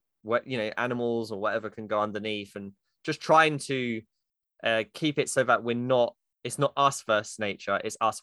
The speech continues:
with nature coexisting, rather than us,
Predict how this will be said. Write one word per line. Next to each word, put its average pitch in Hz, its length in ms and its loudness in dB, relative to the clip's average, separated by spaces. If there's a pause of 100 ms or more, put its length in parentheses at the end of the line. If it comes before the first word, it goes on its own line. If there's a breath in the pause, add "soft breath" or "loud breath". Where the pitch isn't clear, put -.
with 113 200 -2
nature 90 320 -8
coexisting, 117 720 -2 (320)
rather 117 320 4
than 107 280 0 (540)
us, 120 260 2